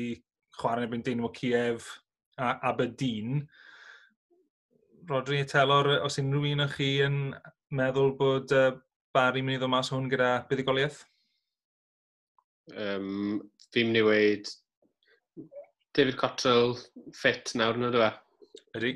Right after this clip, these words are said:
Speaker 1: ma' fe mas 'na.
Speaker 2: Yym, fi'n mynd i weud bod nhw Barry A E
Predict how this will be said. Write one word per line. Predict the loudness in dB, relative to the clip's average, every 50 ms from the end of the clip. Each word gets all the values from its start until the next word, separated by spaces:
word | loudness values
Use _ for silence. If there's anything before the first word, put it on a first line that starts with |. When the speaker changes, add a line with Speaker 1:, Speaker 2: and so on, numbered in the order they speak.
| -6 -6
Speaker 1:
ma' | -4 -4 -2
fe | 0
mas | 0 0 -2 -2 -4
'na. | -4 -4 -4 -6 _ _ _ _ _ _ _ _ _ _ _ _ _ _ _ -6
Speaker 2:
Yym, | -2 0 2 4 4 4 4 4 2 2 0 -2 -4 -6 -10 _ _ _
fi'n | -4 -2 0 2
mynd | 4
i | 4 4
weud | 2 2
bod | 0 -2 0
nhw | 2 2 2 2 2 2 0 0 0
Barry | 2 2 4 4 4 2 2 4 4 4 2 0 -2 -4 -10 _ _ _ _ -4
A | 0 0
E | 2 2 0 -2 -6 -6 -6